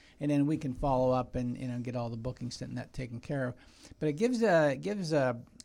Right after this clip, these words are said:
the attendees a chance to talk to the industry. Um, and if they have some specific questions, they can address the representatives from these companies. Um,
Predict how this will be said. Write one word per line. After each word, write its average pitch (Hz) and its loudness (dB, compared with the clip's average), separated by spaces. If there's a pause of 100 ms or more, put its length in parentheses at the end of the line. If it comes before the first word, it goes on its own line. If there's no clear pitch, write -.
(760)
the 147 0
attendees 156 0
a 123 0
chance 160 -2
to 147 -8
talk 165 -2
to 139 -2
the 127 -4
industry. 120 -4 (400)
Um, 127 -4 (180)
and 135 -6 (460)
if 147 -8
they 156 -2
have 143 -2
some 156 -4
specific 185 -6
questions, 170 2 (180)
they 147 -2
can 143 -2
address 131 -2 (420)
the 127 -4
representatives 127 -2
from 123 -2
these 120 -4
companies. 117 -4 (540)
Um, 127 0